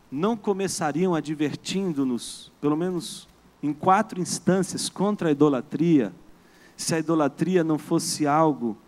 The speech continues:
que o povo de Deus fosse suscetível a viver. Mas como o doutor Meister apontou ontem, de uma maneira bem interessante,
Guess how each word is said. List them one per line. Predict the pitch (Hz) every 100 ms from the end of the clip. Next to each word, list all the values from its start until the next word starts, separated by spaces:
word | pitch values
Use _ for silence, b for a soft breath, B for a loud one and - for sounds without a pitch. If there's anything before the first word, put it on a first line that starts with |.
| B B B B B B -
que | 151
o |
povo | - 175 185
de | 147 139
Deus | 135 165 165
fosse | - 151 -
suscetível | - 143 151 - 170 147 120
a |
viver. | 110 101 104 92 - - - _ _ _ _ _ B B B B -
Mas | 135 -
como | 185 180
o |
doutor | 160 156 156
Meister | 147 147 143 143 - - -
apontou | 113 131 120 131
ontem, | 147 139
de | 123
uma | 127
maneira | 139 131
bem | 123 165
interessante, | 156 143 123 - 151 143 - -